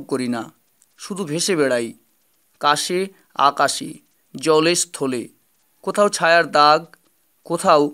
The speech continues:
কায়ার দাগ পড়ে কিনা জানি না, খবরও রাখি না। আমি তো জেনে গেছি,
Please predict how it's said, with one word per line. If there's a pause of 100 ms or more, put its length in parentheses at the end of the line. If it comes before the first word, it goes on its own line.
(240)
কায়ার
দাগ (100)
পড়ে
কিনা
জানি
না, (680)
খবরও
রাখি
না। (840)
আমি
তো
জেনে
গেছি,